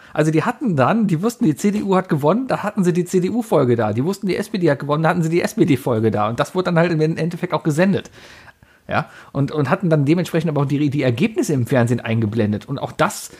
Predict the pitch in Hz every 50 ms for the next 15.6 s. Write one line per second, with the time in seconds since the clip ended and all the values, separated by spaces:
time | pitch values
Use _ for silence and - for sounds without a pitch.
0 | - - - - 160 156 170 170 165 - 165 147 135 123 - - - 202 240 285
1 | - - - 131 127 104 127 123 123 117 165 185 - - 175 - - - 160 151
2 | 151 175 165 - - - - 220 - - - - 160 143 151 160 202 202 - -
3 | 165 156 156 147 - 151 139 175 185 - 156 147 143 131 120 147 175 - 185 170
4 | - 165 156 - - _ - 143 139 120 - - 220 - - 226 165 131 120 113
5 | 110 110 110 117 160 202 - - - - - - _ _ _ _ _ - 175 170
6 | - 160 127 120 123 135 127 - 147 185 220 208 151 107 - 113 113 - - -
7 | - - - - - 170 170 - _ _ _ _ _ _ _ _ - - - 139
8 | 139 160 170 170 - 165 - - - - - - _ - - 156 - 190 190 196
9 | 160 175 220 220 208 220 208 208 - - 226 294 339 294 - - - - - -
10 | - - - - 113 - - - - - - - - - - - 127 147 175 202
11 | 190 - 170 180 147 135 123 151 214 269 277 208 156 - 170 - - 170 - -
12 | 160 170 - - 160 - - - - - 180 180 185 190 185 170 139 156 151 151
13 | 156 147 143 - - - - - 156 185 208 202 - - - - - - 151 160
14 | 160 151 135 127 - - - - 208 - - - - 220 180 131 127 123 113 -
15 | 110 104 135 - - 190 180 180 - - - -